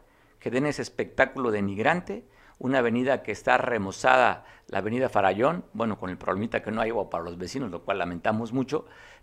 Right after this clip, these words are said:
pero, pero físicamente se ve muy bonita la avenida y baja el turista y lo que se encuentra es con esas mantas, esas lonas, y hay,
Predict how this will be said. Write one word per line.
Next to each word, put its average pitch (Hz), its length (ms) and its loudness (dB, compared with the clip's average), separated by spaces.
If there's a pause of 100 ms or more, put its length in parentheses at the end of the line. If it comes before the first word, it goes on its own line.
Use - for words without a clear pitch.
pero, 135 560 6
pero 131 420 4
físicamente 165 680 0
se 147 100 -2
ve 139 140 6
muy 151 120 2
bonita 151 300 2
la 131 80 6
avenida 143 400 0 (400)
y 147 320 0
baja 147 460 6
el 165 140 -6
turista 170 580 -4 (560)
y 139 80 -6
lo 131 120 4
que 127 80 -4
se 131 100 0
encuentra 147 420 2
es - 320 -4
con 127 180 0
esas 131 240 -2
mantas, 123 400 -2
esas 117 240 -10
lonas, 113 420 -4 (480)
y 107 120 -2
hay, 113 180 6